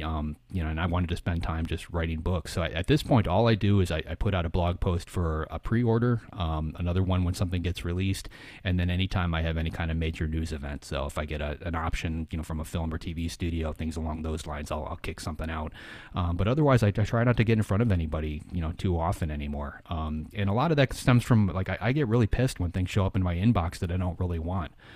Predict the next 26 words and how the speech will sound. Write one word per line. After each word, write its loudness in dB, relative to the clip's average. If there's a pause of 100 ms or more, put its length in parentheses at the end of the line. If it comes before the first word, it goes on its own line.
(340)
Um, -4
you -2
know, -2
if -6
I -2
hear 0
from 0
the 0
same 2
authors 0
two 0
or 0
three 0
times 0
in 0
a -2
week, -2
like, -6
to -10
me, 2
that's 0
frustrating. -2
I'll, -4
I'll -2
click -8
on, -4